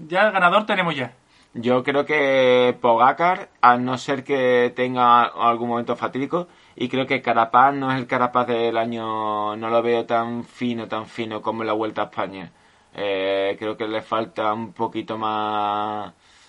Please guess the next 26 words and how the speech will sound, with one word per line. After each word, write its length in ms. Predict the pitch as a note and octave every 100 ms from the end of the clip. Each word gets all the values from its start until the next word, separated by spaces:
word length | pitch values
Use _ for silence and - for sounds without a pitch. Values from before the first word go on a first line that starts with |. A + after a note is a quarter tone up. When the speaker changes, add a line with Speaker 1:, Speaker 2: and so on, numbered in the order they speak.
| _
Speaker 2:
de 220 | G#2+ A2+
fuerza 440 | A#2 B2 B2 C3 C3
y 420 | A#2 A2 A2 A2
Geraint 300 | G#2+ G#2+ A2+
Thomas, 280 | A#2 A#2 B2
bueno, 220 | A#2 A#2
creo 160 | G#2+ G#2+
que 80 | A2
la 140 | G#2+
caída 360 | A2 A2+ A#2 A2+
la 80 |
ha 60 | A2
perjudicado 500 | G#2+ A2 A2 A2 G#2+
bastante. 640 | G2+ G#2+ A#2+ B2+ C3+ C#3 - _ _ -
En 180 | A2+ A2
Ritmas 460 | A#2+ A2+ A#2 A2+
tampoco 800 | - A2 - A#2+ A#2+ A2+ A2+ A2+
ha 40 | G#2+
llegado, 300 | A2 G#2+ G#2+
creo 180 | A#2
que 100 | A#2
muy 200 | A2 A2 A2+
fino, 360 | A#2 C3+ E3 -
aunque 440 | A#2+ - A2+ A2 A2+
en 80 |
Ritmas 520 | G#2+ A#2+ A#2+ B2 C#3